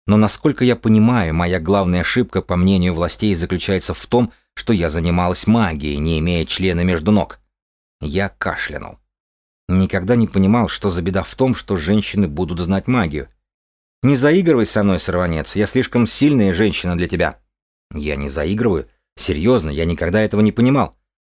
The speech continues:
Если королевские дома стали бы обучать женщин, то всего за несколько лет удвоили бы число волшебников. Больше волшебников, больше прибыли. Разве это не очевидно?» Примечание.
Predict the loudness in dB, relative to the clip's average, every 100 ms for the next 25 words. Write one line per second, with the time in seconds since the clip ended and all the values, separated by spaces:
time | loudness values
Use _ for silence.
0 | _ -4 -2 -2 0 2 2 0 -2 0
1 | 2 2 0 -2 -2 0 2 0 0 -2
2 | -2 0 0 0 0 -6 -6 -6 -6 -4
3 | -2 0 2 0 0 -6 -2 0 0 -2
4 | -6 -4 -2 0 0 0 0 -2 -6 -6
5 | -2 -2 0 0 0 -4 -10 _ _ _
6 | _ _ -6 0 2 2 0 -2 -2 -2
7 | -2 0 0 2 0 0 0 2 2 0
8 | -4 _ -6 -2 0 0 0 0 2 2
9 | 2 0 0 2 0 -4 _ _ _ _
10 | _ _ _ _ -4 0 0 -2 -8 -10